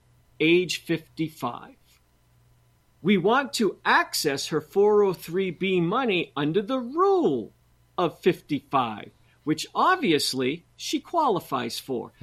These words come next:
Let me pause there. Rule of fifty-five real quick, folks. If you retire, not at fifty-five like this listener's wife did, but just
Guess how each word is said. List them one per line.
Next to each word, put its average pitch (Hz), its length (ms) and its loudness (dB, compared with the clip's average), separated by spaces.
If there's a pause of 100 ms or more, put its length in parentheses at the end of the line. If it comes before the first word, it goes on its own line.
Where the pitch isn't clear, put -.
(100)
Let 226 100 -2
me 320 80 0
pause 247 420 0
there. 127 200 0
Rule 190 280 2
of 233 80 -6
fifty-five 196 600 -2
real 208 140 2
quick, 185 320 -6
folks. - 400 -4 (400)
If 302 440 4 (140)
you 226 640 2 (140)
retire, 170 800 0 (340)
not 302 420 4
at 254 460 6
fifty-five 135 760 0
like 135 240 -4
this 220 240 2
listener's 131 540 -2
wife 117 260 -4 (140)
did, 110 280 -4 (520)
but 190 260 2
just 202 460 2